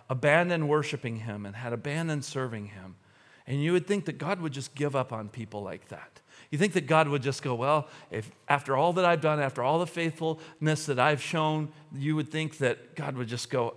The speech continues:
"Ah, you guys are never gonna learn. You guys are never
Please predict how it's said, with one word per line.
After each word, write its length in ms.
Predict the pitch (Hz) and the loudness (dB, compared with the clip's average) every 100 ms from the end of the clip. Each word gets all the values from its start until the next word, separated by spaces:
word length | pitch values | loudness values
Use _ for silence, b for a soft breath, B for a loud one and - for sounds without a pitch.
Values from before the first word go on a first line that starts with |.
| - | -10
"Ah, 260 | - - 127 | -12 -12 -6
you 140 | 139 | -4
guys 280 | 160 147 127 | 0 0 0
are 80 | 123 | -4
never 280 | 120 120 127 | -4 -4 -4
gonna 260 | 131 123 | -4 -6
learn. 280 | 113 101 110 B B B | -6 -8 -10 B B B
You 100 | 135 | -4
guys 260 | 135 135 127 | -2 -2 -2
are 80 | 123 | -4
never 500 | 120 131 127 135 | -2 -2 0 -4